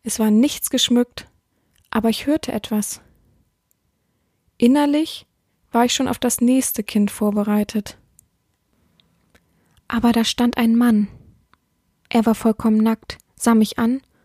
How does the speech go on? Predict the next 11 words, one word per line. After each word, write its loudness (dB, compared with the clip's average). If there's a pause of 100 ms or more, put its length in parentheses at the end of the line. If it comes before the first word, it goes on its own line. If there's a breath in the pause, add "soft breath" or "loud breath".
(200)
und 0
nestelte 0
an 0
seinem 0
Unterleib -2
herum. 0 (1300 soft breath)
Ja, 2
er 2
masturbierte 0
vor -2
mir. 4